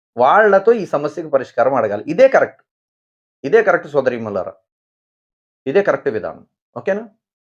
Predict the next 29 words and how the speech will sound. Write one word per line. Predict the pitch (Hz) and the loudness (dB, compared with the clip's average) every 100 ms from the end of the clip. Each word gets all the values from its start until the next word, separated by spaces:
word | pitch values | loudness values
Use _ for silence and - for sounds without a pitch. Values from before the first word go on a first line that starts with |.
| _ _ _ - - 151 | _ _ _ -20 -18 -6
మీరేమనుకుంటారంటే | 160 214 240 226 220 214 196 226 | 0 0 2 0 2 2 2 2
ఆడవాళ్ళు | 202 170 196 190 | 4 4 4 2
ఎక్కువగా, | 170 185 196 - _ _ - | -2 0 0 0 _ _ -2
"అయ్యో, | 165 | 2
అమ్మకి | 170 156 170 | 2 2 -2
తెలిస్తే | 160 160 160 160 | -2 -4 0 0
టెన్షన్ | 156 135 139 151 | 0 -2 -4 -4
పడిపోద్దేమో, | 143 135 135 135 135 | 0 0 0 -2 -2
నాన్నకి | 127 135 156 | 0 0 0
తెలిస్తే | 156 143 - | -4 -4 -6
పాపం | 139 127 139 | -2 -2 -2
భయపడిపోతాడేమో." | 123 131 147 139 135 139 131 131 _ _ _ _ | -4 -4 -4 -2 0 2 0 -2 _ _ _ _
ఏం | 202 285 277 | 2 4 4
కాదు. | 175 117 - _ | 4 2 -4 _
మీరు | 175 220 220 | 0 2 2
నెమ్మదిగా | 151 147 226 285 285 | 0 0 2 4 4
చెప్పండి, | 277 220 214 208 202 202 202 _ _ _ _ _ | 4 2 0 2 2 0 -4 _ _ _ _ _
"మీరు | 151 | -4
టెన్షన్ | 151 165 - 233 | 0 0 0 2
పడకండి" | 214 202 202 202 | 2 2 2 0
అని | 190 | 2
చెప్పండి. | 175 175 180 170 165 165 - | 0 0 -2 0 -2 -4 -2
ఆ | 135 | 0
తర్వాత | 139 143 214 226 170 160 175 - _ _ _ _ | 2 4 4 6 6 6 4 2 _ _ _ _
మీరు | 208 247 | 4 6
అల్లాతో | 202 233 | 6 6
దువా | 240 180 156 | 4 4 4
చేయండి. | 143 127 139 | 2 0 0
"అల్లా, | 156 233 | 2 -2